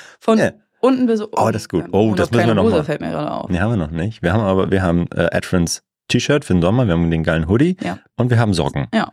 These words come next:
Speaker 1: Die kann
Speaker 2: Das
Speaker 1: man halt
Speaker 2: gibt's eigentlich auch nur für Mitarbeiter, äh, MitarbeiterInnen. <laughs> Und
Speaker 1: Mitarbeitende.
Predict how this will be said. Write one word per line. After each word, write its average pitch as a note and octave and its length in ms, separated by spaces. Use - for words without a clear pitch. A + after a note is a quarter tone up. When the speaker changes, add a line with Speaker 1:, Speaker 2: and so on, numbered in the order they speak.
Speaker 1:
Die - 40
kann - 120
Speaker 2:
Das E3+ 100
Speaker 1:
man E3 60
halt A2+ 80
Speaker 2:
gibt's - 80
eigentlich C#3+ 240
auch C3 40
nur C3+ 120
für B2 220
Mitarbeiter, D2 760
äh, - 160
MitarbeiterInnen. E2 1400
<laughs> - 1120
Und - 60
Speaker 1:
Mitarbeitende. F#3 560